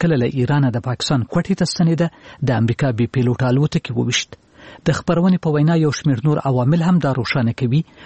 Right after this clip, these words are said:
چې ایران د طالبانو ملاتړ کوي. یو یې هم د ایران له اټومي تړون څخه د امریکا وتل دی چې ښایي ایران له امریکا څخه خپل غچ په دې ډول واخلي چې له طالبانو سره همکاري زیاته کړي. ډیپلومات بیا د فراه د ښار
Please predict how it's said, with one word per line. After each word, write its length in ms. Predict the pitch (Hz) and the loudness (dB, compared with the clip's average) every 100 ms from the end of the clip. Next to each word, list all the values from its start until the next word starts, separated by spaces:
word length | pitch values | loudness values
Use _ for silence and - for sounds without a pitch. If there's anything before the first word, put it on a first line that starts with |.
| - | -4
چې 80 | 170 | -2
ایران 400 | 156 127 151 175 | 0 0 2 0
د 80 | 170 143 | 0 0
طالبانو 420 | 120 127 135 143 | 0 0 2 2
ملاتړ 320 | 160 - 143 - | 2 0 -4 -4
کوي. 180 | 127 120 - _ - - | -6 -6 -10 _ -12 0
یو 140 | 156 160 | 2 2
یې 120 | 156 | 2
هم 100 | 160 143 | 2 0
د 120 | 147 | 0
ایران 220 | 135 156 147 | 0 2 2
له 140 | 131 | 0
اټومي 240 | 127 170 190 | 2 2 2
تړون 200 | 131 120 107 | 0 -2 -4
څخه 160 | - 139 - - - 135 | -10 -14 -16 -20 -4 -2
د 100 | 135 | 0
امریکا 300 | 127 - 170 175 | -2 0 0 0
وتل 280 | 127 - 120 | 0 -2 0
دی 100 | 123 | -2
چې 120 | - - | -2 -4
ښایي 220 | 143 127 139 | 0 0 0
ایران 260 | 123 147 170 | 0 2 2
له 40 | 156 | 0
امریکا 280 | 135 - 147 | -4 -2 -4
څخه 280 | 135 139 127 | -2 -4 -6
خپل 140 | - 120 - | -4 -4 -2
غچ 140 | 135 - | -6 -2
په 100 | 131 | 0
دې 80 | 165 120 | 2 0
ډول 140 | 113 117 | 0 -2
واخلي 300 | - 131 127 - - - | -2 -6 -8 -12 -20 -2
چې 80 | 139 | 0
له 40 | 120 135 | 0 0
طالبانو 380 | 117 104 151 170 | 0 2 2 0
سره 180 | 196 156 | 0 0
همکاري 320 | 131 - 123 117 | 0 0 0 0
زیاته 240 | 160 120 127 | 0 -2 -8
کړي. 140 | - 135 - - - - 156 | -8 -10 -10 -20 -20 -14 -2
ډیپلومات 420 | 165 - 170 180 170 | 0 2 2 2 0
بیا 100 | 151 | -2
د 80 | 139 | -2
فراه 200 | 147 151 139 | 0 0 -2
د 80 | - | 0
ښار 160 | 151 | -2